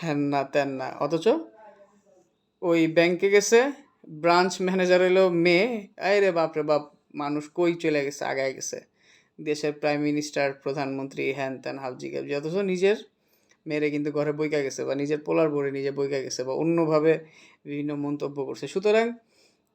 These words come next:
পরের এ গুরুত্ব না দিয়া ভাই নিজের ঘরে আগে গুরুত্ব দিতে হইব।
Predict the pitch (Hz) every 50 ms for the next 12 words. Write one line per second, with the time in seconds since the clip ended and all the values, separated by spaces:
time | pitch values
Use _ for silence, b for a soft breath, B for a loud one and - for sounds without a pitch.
0 | _ _ _ _ _ _ _ _ _ _ _ _ _ _ _ _ _ - 185 196
1 | 214 220 226 233 226 226 220 220 233 240 240 240 240 - 226 226 220 220 214 214
2 | 220 214 196 185 175 170 180 175 190 180 175 180 - - _ _ _ _ _ _
3 | 160 - 156 156 165 165 160 156 156 151 151 147 151 147 - 147 135 123 120 -
4 | - - - _